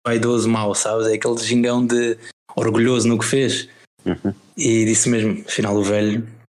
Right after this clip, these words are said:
Speaker 1: ainda consegue ser o melhor da Europa nos jogos. Então estava um
Speaker 2: Uhum.
Speaker 1: ambiente muito bom naquela, naquela mista. Ele estava satisfeito, estava a sorrir muito. Por acaso disso eu não me esqueço.
Speaker 2: Eu acredito que esse, que esse estádio tenha sido, tenha,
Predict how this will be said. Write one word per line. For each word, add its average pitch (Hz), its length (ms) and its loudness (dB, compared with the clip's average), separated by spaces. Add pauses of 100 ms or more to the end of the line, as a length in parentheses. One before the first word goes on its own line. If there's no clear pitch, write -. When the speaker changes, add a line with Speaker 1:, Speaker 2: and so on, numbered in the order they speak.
(460)
Speaker 1:
ainda 110 180 0
consegue 110 320 0
ser 110 160 0
o 107 40 0
melhor 107 160 0
da 107 60 2
Europa 101 360 -2
nos 104 160 0
jogos. 95 340 -4 (640)
Então 143 120 -2
estava 131 160 2
um 156 60 2
Speaker 2:
Uhum. 156 60 4
Speaker 1:
ambiente 147 320 2
muito 143 240 2
bom 123 120 2
naquela, 110 560 0
naquela 110 600 0 (320)
mista. 107 460 -2 (560)
Ele 123 80 -2
estava 123 180 -2
satisfeito, 113 540 -2
estava 104 180 -4
a 104 40 0
sorrir - 240 -2
muito. 104 380 -2 (580)
Por - 60 -8
acaso 110 280 -2
disso 117 320 -2
eu - 40 -2
não 113 60 -2
me 110 60 -4
esqueço. - 320 -6 (680)
Speaker 2:
Eu 104 100 0
acredito 104 360 -2
que - 80 -2
esse, 104 300 0 (440)
que - 120 -2
esse 104 160 4
estádio 104 420 0
tenha 107 220 2
sido, 104 500 2
tenha, 101 260 2